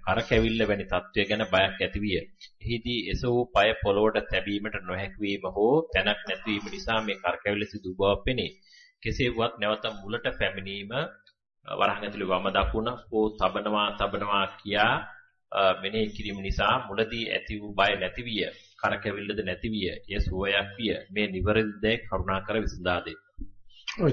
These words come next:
Speaker 2: අපිට මේ මෙතෙක් කරපු දෙයින් කියන්න තියෙන අර කරකැවිල්ල නැවත නැවත එන්න දෙන ක්‍රමයක් යන්න ගියා නම් ඔන්න manussත්වයේ එන්න පටන් ගන්නවා. කරකැවිල්ල බය වෙන්නේ නැහැ. මේක භාවනා ප්‍රතිඵලයක් කියලා ගන්න. ඒක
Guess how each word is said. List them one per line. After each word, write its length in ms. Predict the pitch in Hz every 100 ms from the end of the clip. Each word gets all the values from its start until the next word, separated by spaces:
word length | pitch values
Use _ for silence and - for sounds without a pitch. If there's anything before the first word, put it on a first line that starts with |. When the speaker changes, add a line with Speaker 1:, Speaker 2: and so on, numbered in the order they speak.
| -
Speaker 2:
අපිට 300 | 101 104 123 127
මේ 260 | 120 123 139 156 - - - - _
මෙතෙක් 320 | 135 123 131 -
කරපු 280 | 160 143 143
දෙයින් 240 | 143 139
කියන්න 240 | 127 147 127
තියෙන 180 | 160 170
අර 160 | 147 160 - -
කරකැවිල්ල 760 | - 117 147 135 170 180 202
නැවත 400 | 190 135 170 180
නැවත 320 | 196 208 214 220 -
එන්න 200 | 113 151 208
දෙන 320 | 226 196 180
ක්‍රමයක් 500 | 175 147 143 143 -
යන්න 220 | 139 131 131
ගියා 340 | 104 107 123
නම් 260 | 151 180 233 226 - _ _ _ _ _ - _ -
ඔන්න 280 | 123 120 143
manussත්වයේ 840 | 160 123 120 - - - - 117
එන්න 140 | 170 123
පටන් 320 | 98 - -
ගන්නවා. 180 | - - _ _ - - - -
කරකැවිල්ල 440 | - 135 147 151 165
බය 180 | 135
වෙන්නේ 220 | 143 165 175
නැහැ. 200 | 160 117
මේක 140 | 151 165
භාවනා 380 | 117 120 202 196
ප්‍රතිඵලයක් 520 | 160 143 120 101 95
කියලා 240 | 107 101
ගන්න. 240 | 87 92 87 - - _ _ - - - - - -
ඒක 300 | 127 123